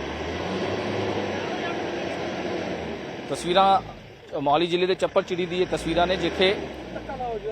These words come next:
ਪੂਰੀ ਜਿਹੜੀ ਹੈ ਉਹ ਕੋਸ਼ਿਸ਼ ਕੀਤੀ ਜਾ ਰਹੀ ਹੈ। ਹਾਲਾਂਕਿ ਪੁਲਿਸ ਵੀ ਇੱਥੇ ਪਹੁੰਚੀ ਹੈ ਤੇ ਹੁਣ ਕੋਸ਼ਿਸ਼, ਅ, ਜਿਹੜੀ ਕੀਤੀ ਜਾ ਰਹੀ ਹੈ ਕਿ ਜਲਦ ਤੋਂ ਜਲਦ, ਕਿਉਂਕਿ ਬੱਚੇ ਵੀ,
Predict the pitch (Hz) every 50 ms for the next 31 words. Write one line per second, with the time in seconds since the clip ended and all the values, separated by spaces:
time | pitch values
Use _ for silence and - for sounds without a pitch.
0 | 214 196 202 185 175 175 165 156 180 - - - - - - - - - 262 277
1 | 247 - - - 170 165 175 190 170 170 185 175 175 180 180 190 175 165 - 165
2 | 156 - 165 147 - 147 131 - 147 139 139 135 131 135 143 147 160 151 285 220
3 | 170 165 175 170 160 175 165 - 185 170 - 160 147 - 170 170 170 175 - -
4 | 170 165 165 170 160 147 151 156 165 165 151 - - - - - - - - -
5 | - 151 151 - - 196 - - - 180 156 143 147 156 165 156 - 156 - -
6 | 170 156 160 160 156 170 175 170 185 151 139 147 147 156 - 175 160 143 151 151
7 | 151 143 - 160 143 - 165 123 139 - - - 175 170 170 175 175 165